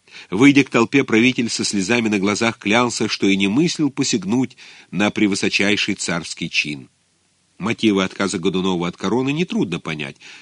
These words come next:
Как видно, его смущала малочисленность толпы. А кроме того, он хотел покончить с клеветой насчёт цареубийства. Чтобы вернее достичь этой цели,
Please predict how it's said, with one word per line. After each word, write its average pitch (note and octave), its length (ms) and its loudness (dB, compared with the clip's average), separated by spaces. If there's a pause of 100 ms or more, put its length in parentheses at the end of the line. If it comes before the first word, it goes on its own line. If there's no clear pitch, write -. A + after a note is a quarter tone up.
Как F2 180 -8
видно, A2+ 220 0
его A2 160 2
смущала A2+ 720 -2
малочисленность G#2 920 -2
толпы. C2+ 420 -14 (920)
А G#2+ 100 -2
кроме F3 300 6
того, D#3+ 300 4
он C#3 180 0
хотел C#3+ 300 2
покончить C3 500 0
с - 100 -2
клеветой A#2+ 500 2
насчёт A2+ 380 0
цареубийства. F#2+ 800 -2 (920)
Чтобы B2 320 4
вернее B2 420 4
достичь G#2+ 420 0
этой E2 200 -4
цели, D#3+ 420 2